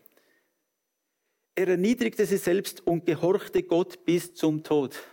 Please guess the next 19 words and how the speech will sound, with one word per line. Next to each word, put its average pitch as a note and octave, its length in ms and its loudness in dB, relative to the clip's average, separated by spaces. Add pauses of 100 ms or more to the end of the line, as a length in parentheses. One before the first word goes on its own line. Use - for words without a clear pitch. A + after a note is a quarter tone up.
(180)
Er D3+ 140 0
gehorchte F3+ 720 0
Gott. - 420 -4
Der D3+ 80 2
Sohn G#3+ 300 0
Gottes G3+ 560 -2 (500)
gehorchte F3 540 0
Gott E3 240 0
bis D#3 220 -2
zum C#3+ 180 0
Tod. C3+ 340 -2 (400)
Das E3 160 -2
hat G3+ 140 -2
Jesus E3 260 0
gemacht. C#3+ 360 0 (360)
Was F#3+ 240 -2
war G3 120 2
die F#3 100 -6
Belohnung? D3+ 640 2